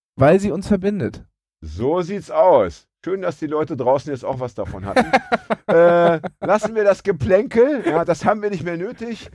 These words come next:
Speaker 2: sondern kommen wir gleich zum Wesentlichen, zu unserem, äh, aktuellen Gast,
Speaker 1: Ja.
Speaker 2: den wir heute vorstellen werden mit dem Namen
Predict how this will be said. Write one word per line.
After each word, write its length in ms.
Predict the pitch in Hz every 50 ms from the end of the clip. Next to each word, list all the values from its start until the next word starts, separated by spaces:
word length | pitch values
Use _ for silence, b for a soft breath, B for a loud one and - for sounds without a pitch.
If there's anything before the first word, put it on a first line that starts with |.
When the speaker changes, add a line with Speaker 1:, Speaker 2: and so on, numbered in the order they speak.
| - - _ _ b b b b
Speaker 2:
sondern 320 | - 147 170 180 202 190 -
kommen 220 | - 175 196 220
wir 100 | 214 196
gleich 260 | 160 165 165 196 -
zum 200 | - - 190 170
Wesentlichen, 600 | 160 180 208 202 190 139 123 165 - - 165 175 180
zu 160 | _ - 151
unserem, 520 | - 147 143 135 143 139 139 135 135 139 135
äh, 40 | 135 127 123 120 117 -
aktuellen 420 | 147 135 - - 165 151 139 127
Gast, 320 | 113 110 117 170 - - _ _ _ -
Speaker 1:
Ja. 320 | - 131 156 - - - - - _ _ _ _ _ _ _ _ _ _ _ -
Speaker 2:
den 200 | 127 170 190 190
wir 140 | 202 190 160
heute 240 | 170 185 185 185 170
vorstellen 460 | - 190 190 180 - 196 180 170 151
werden 180 | 165 165 156
mit 120 | 160 160 139
dem 140 | 160 151 151
Namen 360 | 151 143 147 147 143 131